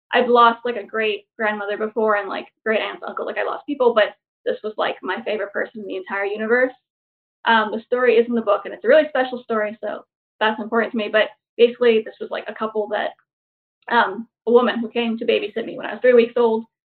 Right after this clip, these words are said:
'cause both my parents were, like, very busy and traveling and things, and she came at three weeks and became, like, an adopted grandmother at one point.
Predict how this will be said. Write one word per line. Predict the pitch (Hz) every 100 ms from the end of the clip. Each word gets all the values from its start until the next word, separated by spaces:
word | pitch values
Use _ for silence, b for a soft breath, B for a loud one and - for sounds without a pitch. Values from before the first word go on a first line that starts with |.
| -
'cause | 233
both | 226 226
my | 226
parents | 226 220 220 214
were, | - -
like, | - - 233
very | 220 214
busy | 214 202 208
and | -
traveling | 214 226 214 190
and | 202
things, | 226 214 226
and | 190
she | -
came | - 226
at | 220
three | 220 220
weeks | 240 233
and | 233
became, | 220 - 214 208 202 _ _ _ -
like, | 226 - 233
an |
adopted | 214 185 190 196
grandmother | 220 214 214 214 208 233 -
at | 233
one | 214
point. | 220 226 208